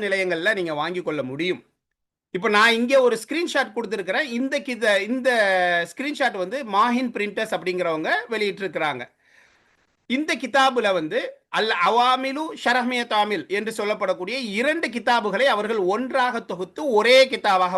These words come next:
போட்டிருக்கிறாங்க. அந்த அட்டவை-, அட்டவணையிலேயே அவங்க போட்டிருப்பாங்க கிதாபானி என்று, இரண்டு கிதாபுகள் சேர்ந்தது அப்படின்ட்டு. மற்ற, மற்ற இந்தியா அல்லது தமிழகத்தை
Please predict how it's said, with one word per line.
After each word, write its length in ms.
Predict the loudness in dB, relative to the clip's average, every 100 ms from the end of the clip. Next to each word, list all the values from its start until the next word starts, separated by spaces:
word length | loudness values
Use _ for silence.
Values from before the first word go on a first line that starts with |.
| -2
போட்டிருக்கிறாங்க. 520 | -4 -4 -4 -4 -6 -6
அந்த 120 | 0 2 2
அட்டவை-, 440 | 2 2 2 0 -2 -4
அட்டவணையிலேயே 580 | -2 -2 0 -2 0 0
அவங்க 160 | 0 -2
போட்டிருப்பாங்க 420 | -6 -4 -4 -4 -6
கிதாபானி 600 | -4 0 0 0 0 0 -4
என்று, 180 | -6 -10 -4
இரண்டு 280 | 2 2 2 -4
கிதாபுகள் 520 | -4 -2 -2 -4 -4 -6 -18 -4 6
சேர்ந்தது 440 | 6 6 2 2 0
அப்படின்ட்டு. 400 | -2 -10 -12 -20 _ _ _ _ _ _ _ _ _ -12
மற்ற, 400 | -2 0 4 6 6
மற்ற 180 | 4 6 6 6 0 _ _ _ _ _ _ _ _ _ _ _ 0
இந்தியா 420 | 4 6 6 8 8 6 2 -2 0
அல்லது 180 | 2 2
தமிழகத்தை 420 | 0 2 2 2